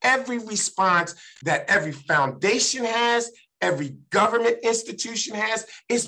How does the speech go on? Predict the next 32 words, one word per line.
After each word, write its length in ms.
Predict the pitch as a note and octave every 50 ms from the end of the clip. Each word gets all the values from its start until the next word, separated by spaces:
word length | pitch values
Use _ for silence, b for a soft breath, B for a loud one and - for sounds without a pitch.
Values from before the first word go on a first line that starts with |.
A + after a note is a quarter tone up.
| - - _ _ -
built 340 | B3 C4+ C4 C4 - -
there, 360 | - C#3 A#2+ F#2+ F#2 F#2 - _ _ _ _ -
right? 380 | D3 F3 F#3+ G3+ - - B B B B B -
And 100 | F#3 F3+
until 440 | E3+ D#3 - - - B3+ C4+ B3+ B3
we 120 | A#3+ A#3
dismantle 800 | G3 - G#3 G3+ - - D3+ E3+ G3+ A3+ B3 B3+ B3 A3+ F3+ C#3+ B2+
that, 360 | C3+ B2+ B2 C3 C3+ C3+ B B B B
we're 220 | D#3+ A3+ A#3+ A#3 -
always 380 | G#3+ A3+ A3+ A#3 A#3 A3 -
going 240 | - F#3+ G3+ G3 G3
to 80 | F3 D3
be 160 | F3+ F#3 F#3 F3+ F#3 G#3 A#3 B3
either 400 | B3 A#3 A3+ A3+ A3+ A3 A3+ G#3+ B B _ _ _ _
picking 360 | - C#4 C4+ - C#4 C4+ B3 G3
up 280 | F#3+ G#3+ A#3 A#3 -
crumbs 440 | - - G#3+ A3+ A3 A3 A3 G#3+ -
or 140 | - E3+ D#3+
fighting 440 | D#3+ - F#3 G3+ G3 F#3+ F#3+ F#3 F3
each 160 | - - F3+
other 340 | E3+ - C#3 D3+ D3+ D3+ D3+ B B B B
for 160 | - F3 F3
those 220 | D#3 D#3+ D#3 D3+ -
crumbs. 600 | - - G#3+ G#3 F3 B2+ G#2+ - - - - _ _
We 260 | A#2 B2+ G3+ B3 B3+
have 240 | A#3+ A3 A3+ G#3 G#3+ -
to 60 | D#3+
be 260 | C#3 C3+ F3+ F3 E3 C#3+
intentional 880 | B2+ - - - - - A#3 B3 A#3+ A#3 - - A#2+ A#2 F#2+ F#2 - _ b b b b b b b b
that 280 | D#3+ F#3+ E3 A#2+ B2 -
this 300 | F3+ B3 C#4 - - -
time, 480 | - - G3 D3+ C3+ A2 G#2 F#2+ F#2